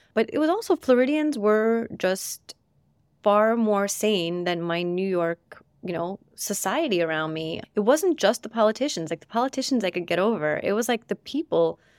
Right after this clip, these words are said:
just internalized what the politicians were saying and, and ran with it. And they listened to advice that made no sense, and they enforced guidelines that they knew made no sense.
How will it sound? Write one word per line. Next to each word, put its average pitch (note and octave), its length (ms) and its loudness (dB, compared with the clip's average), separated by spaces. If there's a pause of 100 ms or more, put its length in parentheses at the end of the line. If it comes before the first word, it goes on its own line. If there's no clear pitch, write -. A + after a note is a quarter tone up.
(160)
just - 340 -8
internalized G3 1040 0
what F3+ 160 -2
the - 60 -6
politicians F#3+ 540 -2
were E3+ 80 -6
saying G3 520 -2
and, E3 120 -4
and E3+ 300 -6
ran G#3+ 260 -2
with E3+ 160 -2
it. - 360 -4
And F3+ 200 -4
they F3+ 60 -2
listened A#3 380 0
to G#3 260 -2 (580)
advice G3 420 0
that - 140 -2
made F#3 240 0
no G#3 120 -2
sense, A3 580 -2
and F#3 180 -2
they F3 280 -2 (100)
enforced G#3 580 0
guidelines F#3+ 480 0
that F3 120 -4
they A3 100 2
knew C4+ 220 0
made A3 200 0
no E3 140 -4
sense. - 480 -8